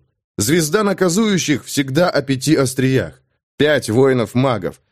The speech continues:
пять матерых неотвратимых убийц, впервые получивших смертельный отпор. Он успел как раз вовремя, чтобы увидеть, как враг,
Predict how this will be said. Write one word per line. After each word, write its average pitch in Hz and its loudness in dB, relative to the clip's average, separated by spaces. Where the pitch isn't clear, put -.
пять 143 2
матерых 139 2
неотвратимых 135 0
убийц, 151 -4
впервые 113 0
получивших 104 -2
смертельный 95 -2
отпор. 92 -6
Он 131 4
успел 185 0
как 185 -4
раз 185 0
вовремя, 160 2
чтобы 123 -2
увидеть, 131 -2
как 123 -4
враг, 139 -2